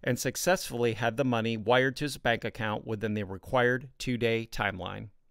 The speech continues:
The third example related to my boss's frustrating experience with an extended wait for the delivery of a brand new Ford Bronco. Despite understanding the supply chain challenges due to the covid nineteen pandemic,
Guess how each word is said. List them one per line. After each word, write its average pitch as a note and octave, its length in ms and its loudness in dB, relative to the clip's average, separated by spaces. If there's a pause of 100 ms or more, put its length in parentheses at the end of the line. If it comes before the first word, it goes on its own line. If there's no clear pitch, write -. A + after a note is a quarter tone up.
(600)
The B2 160 2
third A3+ 240 6
example B2+ 460 4
related A#2 440 2
to - 100 -2
my A2 140 2
boss's A#2+ 420 2
frustrating F3+ 520 -2
experience A2+ 680 -2 (360)
with C3+ 180 0
an B2 100 4
extended D3+ 500 0
wait B2 300 2
for - 100 -12
the A2 120 -2
delivery A#2+ 600 2
of G#2+ 140 -8
a A2 80 0
brand B2+ 420 2
new B2 240 4
Ford A#2 520 2
Bronco. A2 600 -2 (640)
Despite D3 440 4
understanding C3+ 840 0 (100)
the A2+ 160 0
supply D#3+ 400 2
chain C#3+ 300 0
challenges A#2+ 500 0
due C3 140 -2
to A2 80 -6
the G#2 120 -4
covid C3 360 2
nineteen B2 400 0
pandemic, C3 640 0